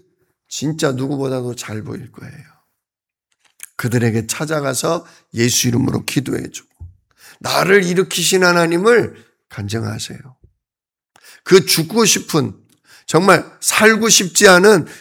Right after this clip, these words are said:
그 하루하루의 고통을 내가 예수 이름으로, 예수 십자가로 내가 이렇게 견디고 오늘 이 자리에 있다, 이 자리에 서게 됐다라고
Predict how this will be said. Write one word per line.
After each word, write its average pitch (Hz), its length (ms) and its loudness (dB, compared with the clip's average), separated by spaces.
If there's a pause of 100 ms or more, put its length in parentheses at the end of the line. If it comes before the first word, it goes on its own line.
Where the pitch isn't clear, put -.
(100)
그 180 160 4
하루하루의 170 880 4 (240)
고통을 160 680 4 (600)
내가 135 540 2 (160)
예수 143 420 2
이름으로, 135 720 0 (560)
예수 139 380 4
십자가로 156 840 2 (220)
내가 139 240 4
이렇게 135 460 0 (200)
견디고 127 520 0 (640)
오늘 135 320 0
이 127 160 -4
자리에 127 440 0
있다, 110 420 0 (260)
이 139 220 0
자리에 127 340 4
서게 151 320 -4
됐다라고 123 840 0